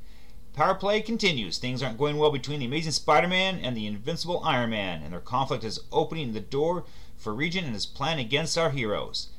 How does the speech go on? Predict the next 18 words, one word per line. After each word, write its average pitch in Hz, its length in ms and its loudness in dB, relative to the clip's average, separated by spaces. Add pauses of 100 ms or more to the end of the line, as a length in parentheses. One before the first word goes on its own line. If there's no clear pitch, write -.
(180)
Now 92 260 -2
that 82 180 -6
Regent 98 360 -6
has 90 160 -4
started 110 400 0
imprisoning 110 480 -4
heroes 113 340 2
and 95 80 -4
stealing 127 320 -2
their 127 100 -2
powers, 127 440 4
things 135 300 -4
have 92 140 -8
gone 104 280 0
from 80 280 -6
bad 127 440 2 (220)
to 175 140 -6
worse. - 560 -6